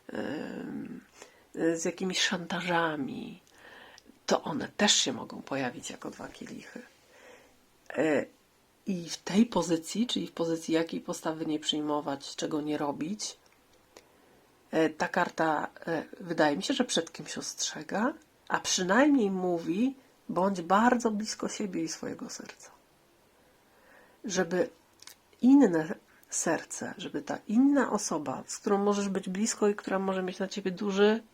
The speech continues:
wpływ. Zobaczcie, znowu wpływ to jest woda, nie? Więc ten duży wpływ, że ona niekoniecznie,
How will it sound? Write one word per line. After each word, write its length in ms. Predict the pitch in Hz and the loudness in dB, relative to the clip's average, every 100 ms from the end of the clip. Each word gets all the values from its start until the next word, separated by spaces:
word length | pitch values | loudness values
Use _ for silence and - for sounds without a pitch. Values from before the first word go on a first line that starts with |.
| _ | _
wpływ. 640 | - - - 226 220 165 | -20 -18 2 10 10 8
Zobaczcie, 500 | 240 175 208 - 196 - - - - | -2 -6 -4 -4 -8 -10 -16 -20 -14
znowu 280 | - 185 175 | -6 -4 -4
wpływ 500 | - - 214 214 - | -6 -4 4 4 4
to 100 | 190 | -2
jest 180 | 190 185 | -2 -2
woda, 420 | 180 160 - - - | 0 0 0 -6 -8
nie? 240 | 180 190 247 _ _ _ _ _ - - - - - | -4 -4 -4 _ _ _ _ _ -20 -20 -20 -20 -4
Więc 220 | 139 127 | -4 -4
ten 220 | - 139 | 0 2
duży 300 | 143 190 208 | 4 4 6
wpływ, 460 | 202 - 160 185 - - - - - _ _ _ _ - - | 4 2 2 2 -2 -20 -20 -20 -20 _ _ _ _ -20 -8
że 80 | |
ona 160 | 208 247 | 0 4
niekoniecznie, 840 | 240 240 233 240 262 - 247 247 | 4 4 4 4 4 6 8 6